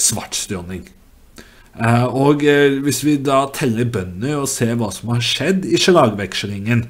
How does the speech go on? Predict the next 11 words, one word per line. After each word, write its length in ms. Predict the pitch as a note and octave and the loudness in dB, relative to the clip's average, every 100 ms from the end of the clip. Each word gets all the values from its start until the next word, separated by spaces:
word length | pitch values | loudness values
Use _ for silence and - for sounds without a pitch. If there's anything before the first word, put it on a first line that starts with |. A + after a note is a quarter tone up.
| - - - - - | -10 -20 -20 -14 -4
eh, 300 | C3+ C3 A#2 | -2 0 -2
så, 300 | A#2 D#3 C3+ | 0 2 2
så 140 | D#3 C3+ | 0 -2
kan 160 | A#2+ | -2
man 160 | G#2+ A2 | -4 -2
jo 140 | C#3+ C#3+ | -2 0
plutselig 560 | C3+ - G2 F#2+ A#2+ | -4 -4 -6 -2 -2
legge 220 | C3 A#2+ B2 | 0 -2 -4
merke 320 | A2+ - G#2+ | -6 -6 -6
til 80 | A#2 | -6
at 160 | A#2+ | -6